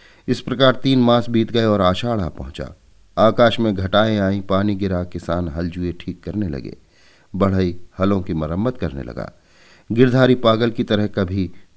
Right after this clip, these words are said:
घर के भीतर जाता, कभी बाहर आता। अपने हलों को निकाल देखता, "इसकी मुठिया टूट गई है, इसकी फाल ढीली हो गई है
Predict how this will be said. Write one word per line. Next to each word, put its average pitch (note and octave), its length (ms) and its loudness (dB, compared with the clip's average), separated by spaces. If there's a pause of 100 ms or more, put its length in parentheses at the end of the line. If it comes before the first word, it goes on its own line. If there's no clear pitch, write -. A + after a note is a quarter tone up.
(120)
घर G2+ 140 -2
के G2+ 140 -2
भीतर G#2+ 360 -2
जाता, F#2+ 300 -2
कभी F2 300 -4
बाहर E2 340 -2
आता। D2 380 -6 (540)
अपने A#2+ 240 0
हलों A#2 240 0
को A#2+ 120 -2
निकाल G#2 400 0
देखता, G2+ 440 -6 (480)
"इसकी - 240 0
मुठिया G#2 400 0
टूट G2 260 -4
गई G2 220 0
है, G2 120 -2
इसकी - 420 -6
फाल E2 380 -8
ढीली G2+ 320 -6
हो D#2+ 160 -8
गई C2 160 -6
है B1+ 200 -14